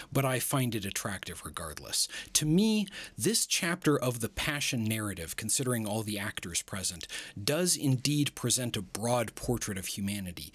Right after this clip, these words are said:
cruelty, vindictiveness, our capacity to suffer and to endure suffering, and our divine and human natures present together.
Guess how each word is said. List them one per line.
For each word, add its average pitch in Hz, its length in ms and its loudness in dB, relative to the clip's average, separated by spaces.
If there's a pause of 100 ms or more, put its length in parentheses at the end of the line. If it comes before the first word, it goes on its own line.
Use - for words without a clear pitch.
(260)
cruelty, 139 640 2 (200)
vindictiveness, 113 1040 0 (300)
our 110 200 4
capacity 127 760 0
to 98 80 -2
suffer 104 560 0 (140)
and 104 140 2
to 110 120 -2
endure 107 440 0
suffering, 107 640 0
and 104 280 -6
our 98 160 -4
divine 131 720 2
and 107 220 -6
human 120 420 0
natures 95 600 -2 (160)
present 95 420 -4
together. - 400 -8